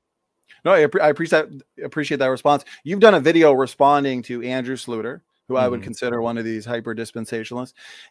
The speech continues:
Speaker 1: And he posed a number of questions or challenges to non-dispensationalists. And one of his <laughs> challenges was literally, "Show me the death, burial, and resurrection in the Old Testament."
Speaker 2: I
Speaker 1: So
Speaker 2: know.
Speaker 1: this is, you know, legit something that they teach and ask.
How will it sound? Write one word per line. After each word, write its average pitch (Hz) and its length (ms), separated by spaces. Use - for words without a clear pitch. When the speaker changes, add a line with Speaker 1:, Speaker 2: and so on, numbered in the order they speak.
Speaker 1:
And 131 200
he 156 220
posed 147 500
a 135 80
number 135 260
of 117 120
questions 143 480
or 120 80
challenges 120 760
to 120 140
non-dispensationalists. 120 1160
And 139 240
one 175 160
of 175 100
his 165 200
<laughs> - 0
challenges 139 640
was 127 160
literally, 131 480
"Show 151 320
me 147 160
the 123 120
death, 120 320
burial, 110 280
and 110 80
resurrection 104 500
in 92 60
the 92 80
Old 87 160
Testament." - 380
Speaker 2:
I 95 80
Speaker 1:
So 131 140
Speaker 2:
know. 127 60
Speaker 1:
this 165 200
is, 143 260
you 139 160
know, 135 100
legit 139 480
something 135 380
that 123 160
they 117 160
teach 123 300
and 117 80
ask. 127 380